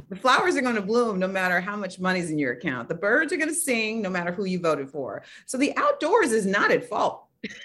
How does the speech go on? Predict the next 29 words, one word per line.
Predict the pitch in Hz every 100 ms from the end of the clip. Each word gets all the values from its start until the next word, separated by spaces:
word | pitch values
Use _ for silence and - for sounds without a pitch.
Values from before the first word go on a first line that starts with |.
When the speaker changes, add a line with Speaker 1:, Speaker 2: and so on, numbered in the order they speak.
| 370 -
Speaker 1:
Mm-hmm. | 269 - 127 117 120
Speaker 2:
It's, | 311 - _ _
it's | 294 - _ -
people | 240 240 269 285
and | 294
policies. | 226 202 226 233 320 381 - _ _ _ -
Um, | 202 196 190
and | 214 220
we | 247
can | 277 262
turn | - 233 247 262
to, | 262 240 233 226 226 233
you | 233 226
know, | 214 208 -
our | 208
grandparents' | 208 208 214 226 226 196 202 202
era | 165 208 269 156 180 - -
of | 185 185 180 185 -
a |
Jim | 180 - 185 202
Crow | 202 196 190 202 214 233 - _ _ -
reality | 208 196 254 320 214 120 - _ _ _
that | 170 165 196 190 185 180 _ _ _ -
had | 208 202
signs | - 202 226 277 131 123 -
that | 156
said, | - 170 165
"You | 170
cannot | 170 180 175 190 214 -